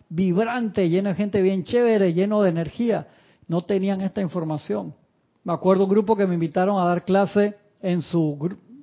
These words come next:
en su lugar, en su ciudad, eh, una clase o dos clases, y quedé dando todas las clases todos los días por una semana, más el seminario que iba a dar.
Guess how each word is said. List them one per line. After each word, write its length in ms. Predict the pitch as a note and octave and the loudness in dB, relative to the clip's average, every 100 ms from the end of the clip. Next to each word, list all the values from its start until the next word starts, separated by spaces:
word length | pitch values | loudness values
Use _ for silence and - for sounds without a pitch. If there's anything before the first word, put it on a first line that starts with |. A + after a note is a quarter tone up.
| - | -6
en 120 | D#3+ | -6
su 140 | - | -2
lugar, 320 | E3+ D#3+ F#3 F#3+ | 0 2 2 2
en 60 | |
su 140 | F3+ D#3+ | -4 -4
ciudad, 420 | E3+ E3+ G3 G3+ - _ _ - | 0 2 2 -2 -16 _ _ -8
eh, 260 | F3 D#3 E3 _ _ - | -4 -4 -6 _ _ -4
una 300 | F3+ G3+ F#3+ | 0 2 2
clase 280 | G#3+ A3+ F#3+ | 0 2 2
o 40 | |
dos 140 | G3+ G3+ | 2 2
clases, 520 | A3 A3+ A3+ G#3 G#3 | 0 0 0 -2 -2
y 140 | F#3 F3 | -6 -4
quedé 340 | - F3+ F#3+ | 0 2 2
dando 300 | G3+ G#3 F#3+ | 2 0 -2
todas 340 | - B3+ C4+ | 2 2 2
las 140 | B3+ F#3 | 0 -2
clases 260 | A#3 A3+ | -2 -2
todos 140 | G#3+ A#3 | 0 2
los 120 | G3 | 2
días 200 | A#3 F3 | 2 0
por 120 | G3+ | -2
una 140 | G3+ A3 | -4 -4
semana, 440 | G3+ G3 G#3 F3+ | -2 -2 -2 -2
más 180 | E3+ D#3+ | -2 -2
el 80 | E3 | -2
seminario 560 | F#3+ E3+ E3+ F#3+ G3 | -4 -4 -2 -2 -2
que 100 | F3 | -2
iba 160 | F#3+ F#3 | -2 0
a 40 | |
dar. 280 | F#3+ F#3+ | -2 -4